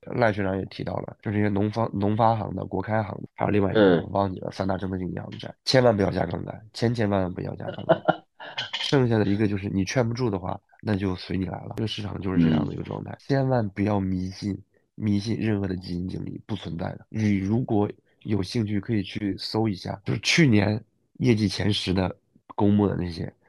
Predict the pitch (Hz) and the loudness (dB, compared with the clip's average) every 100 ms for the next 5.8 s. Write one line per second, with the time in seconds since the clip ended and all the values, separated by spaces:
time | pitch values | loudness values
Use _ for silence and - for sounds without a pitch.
0 | _ - 101 104 - 107 95 101 101 - | _ -4 -2 0 0 0 0 2 0 0
1 | - 98 - - 104 101 98 101 101 101 | -2 -4 -6 -10 -4 -2 -2 -4 -4 -4
2 | 107 104 - _ - - 127 123 151 139 | -4 -6 -14 _ -6 0 2 8 10 10
3 | 127 143 127 131 139 143 135 135 87 - | 10 10 8 8 8 10 8 8 6 0
4 | _ _ 147 120 110 95 104 107 95 87 | _ _ 8 10 8 8 6 6 6 4
5 | 85 87 - - - - - - | 4 2 2 -4 -18 -6 -4 -4